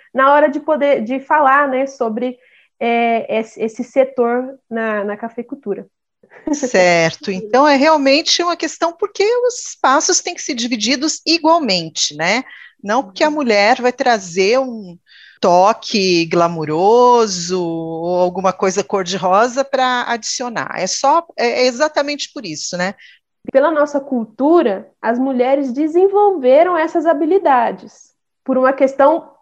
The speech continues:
Speaker 1: totalmente cultural. E não deveria ser assim, porque a gente tem que ter essa opção de escolher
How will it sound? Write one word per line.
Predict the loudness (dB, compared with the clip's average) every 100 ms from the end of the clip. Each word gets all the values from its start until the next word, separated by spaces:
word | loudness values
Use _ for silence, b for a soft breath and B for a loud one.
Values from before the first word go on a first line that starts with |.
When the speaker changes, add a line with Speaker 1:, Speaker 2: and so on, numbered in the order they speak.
| _ _
Speaker 1:
totalmente | 4 4 2 0 0 2 -4 -4
cultural. | -4 2 4 4 2 -2 b b b b _
E | 4 4 2 -2 -2
não | 2
deveria | 6 6 6 4
ser | 4
assim, | 0 0 0 0 0 -8 _ _ _ _ _
porque | -4 -4 -4 0 4 6 6
a |
gente | 2 0 -2
tem | 2 2
que | 2
ter | 0
essa | 4 4 4 -2
opção | -4 -4 -4 -2
de |
escolher | -8 -6 -6 -2 0 -2 -4